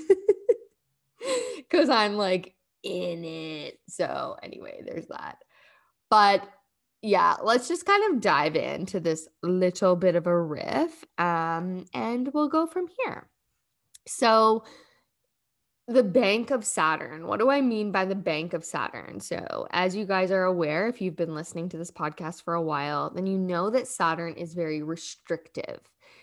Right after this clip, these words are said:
And it does that in order to help you grow, um, and evolve as a human. It asks you to do the hard work in your life,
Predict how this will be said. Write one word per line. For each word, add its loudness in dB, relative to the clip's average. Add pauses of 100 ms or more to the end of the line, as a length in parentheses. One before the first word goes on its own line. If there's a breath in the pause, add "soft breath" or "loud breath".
(240 soft breath)
And -2
it -6
does 2
that 2
in -2
order -2
to -2
help -8
you -8
grow, -2 (420 soft breath)
um, -2
and -2
evolve 0
as -2
a -4
human. -10
It -4
asks -6
you -6
to 0
do -4
the -2
hard -2
work -4
in -2
your -6
life, -2